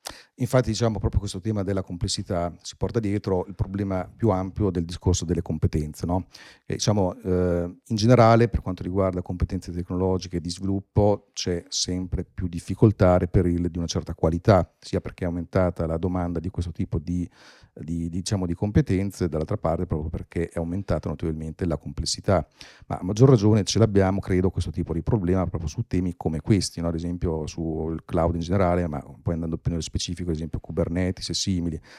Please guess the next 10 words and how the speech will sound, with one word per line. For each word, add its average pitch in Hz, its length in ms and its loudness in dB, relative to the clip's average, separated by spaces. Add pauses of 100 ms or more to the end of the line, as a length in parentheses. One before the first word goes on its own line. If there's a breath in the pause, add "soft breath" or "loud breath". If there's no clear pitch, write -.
(180 loud breath)
Dal - 100 -16
tuo - 80 -2
punto 104 240 4
di 101 80 4
vista, 92 220 2
infatti, 87 320 -2
tu 104 120 2
anche 95 200 0
sul 90 160 -4
mercato 85 640 0